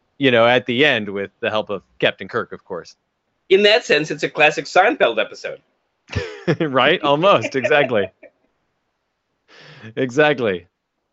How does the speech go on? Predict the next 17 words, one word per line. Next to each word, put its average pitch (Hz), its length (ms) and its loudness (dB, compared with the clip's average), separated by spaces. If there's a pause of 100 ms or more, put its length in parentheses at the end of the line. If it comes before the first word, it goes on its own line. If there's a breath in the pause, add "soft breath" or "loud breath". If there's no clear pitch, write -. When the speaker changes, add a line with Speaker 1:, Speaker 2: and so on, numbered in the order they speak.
(840)
Speaker 1:
So, 208 300 6
uh, 202 100 6
this 240 220 4
episode, 262 480 4
again, 196 400 2
much 202 220 -2
like 196 160 -2
last 180 300 -2
week's, 196 440 -8
not 135 180 -8
much 123 240 -8
like, 127 300 -6
exactly 135 540 -4
like 131 180 -2
last 123 340 -2
<laughs> - 80 -10
week's, 165 300 0